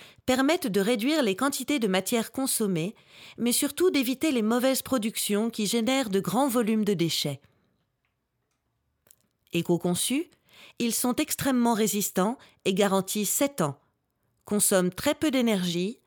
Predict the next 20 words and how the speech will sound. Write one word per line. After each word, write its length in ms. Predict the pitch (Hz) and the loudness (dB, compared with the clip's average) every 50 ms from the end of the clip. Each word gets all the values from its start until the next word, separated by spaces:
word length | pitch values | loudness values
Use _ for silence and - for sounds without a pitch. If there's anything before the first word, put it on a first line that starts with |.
| _ _ _ _ _ - | _ _ _ _ _ -6
les 140 | 160 175 165 | -4 -4 -4
pièces, 560 | - - - 156 160 208 233 - - - - _ _ _ _ _ _ | -2 -2 -2 0 0 0 0 -2 -4 -6 -8 _ _ _ _ _ _
en 80 | - 165 | -4 0
matériaux 460 | 175 190 196 196 214 196 214 208 190 | 0 0 0 2 0 2 2 2 2
recyclables, 720 | 180 190 185 - 196 - - 185 170 180 214 233 269 262 - - - - - - | 2 2 0 -2 -4 -4 -2 0 0 0 0 -2 -4 -6 -8 -12 -20 -20 -16 -8
sont 240 | - - - 233 226 | -4 -2 0 0 2
fabriquées 480 | - 277 269 254 269 262 - 294 285 | 2 2 2 2 0 0 0 0 0
depuis 260 | 220 240 - 226 226 | -2 -2 -4 -4 -6
toujours 640 | - - - 359 349 262 285 285 302 330 - - - _ _ - | -4 -2 0 0 2 2 0 0 0 -2 -4 -8 -14 _ _ -4
par 160 | 254 240 214 | -2 -2 -2
des 80 | 233 | -2
sous-traitants 500 | 214 - - - - 269 247 - 233 226 | -2 -4 -4 -4 -2 -2 -2 0 0 2
locaux. 380 | 220 202 202 196 - - 147 131 - _ _ _ _ _ _ _ _ _ _ _ _ _ _ _ _ _ _ _ _ _ _ _ _ _ _ _ _ _ _ _ _ _ _ _ _ _ _ _ _ _ _ _ _ _ _ _ _ _ _ _ _ _ _ _ _ _ _ _ _ _ _ _ _ _ - | 2 2 0 0 -2 -6 -8 -8 -8 _ _ _ _ _ _ _ _ _ _ _ _ _ _ _ _ _ _ _ _ _ _ _ _ _ _ _ _ _ _ _ _ _ _ _ _ _ _ _ _ _ _ _ _ _ _ _ _ _ _ _ _ _ _ _ _ _ _ _ _ _ _ _ _ _ -8
Vous 180 | 160 170 175 175 | -4 -2 0 2
avez 200 | 175 175 240 294 | 2 2 2 2
maintenant 420 | 320 302 277 - 240 247 262 262 | 2 2 0 0 0 0 2 2
atteint 320 | 247 220 220 - 240 233 226 | 2 2 0 0 0 0 2
la 120 | 196 175 | 2 0
station 440 | 170 - 233 208 185 - - 175 170 | 0 0 -2 -2 -2 0 0 0 0
six, 500 | - - - 180 233 302 - - - | 0 -2 -2 -4 -4 -4 -4 -6 -8